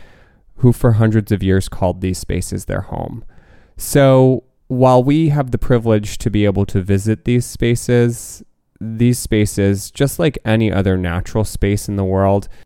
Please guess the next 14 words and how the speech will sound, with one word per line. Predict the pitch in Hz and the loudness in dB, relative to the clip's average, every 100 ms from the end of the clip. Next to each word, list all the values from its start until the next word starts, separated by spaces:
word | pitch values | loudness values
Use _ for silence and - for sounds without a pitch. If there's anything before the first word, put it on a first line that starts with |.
| - | -4
are | 110 | 0
not | 110 110 110 - _ _ _ - | 2 2 2 -2 _ _ _ -8
our | 98 95 92 | -4 -2 -4
spaces. | - - 95 - - - - - - _ - | -8 -8 -8 -10 -10 -10 -12 -16 -20 _ -2
And | 107 107 | 0 2
they | 104 117 | 2 2
are | 113 113 | 4 4
to | 113 - | 2 -2
be | 117 | -4
treated | - - 113 117 | -2 -2 0 2
with | 113 107 | 0 0
reverence | 98 95 110 120 143 - - - - - | 0 0 2 2 0 -4 -12 -16 -20 -6
and | 107 202 | -2 0
respect. | - - 95 101 - - - - | 0 0 0 -2 -4 -16 -14 -16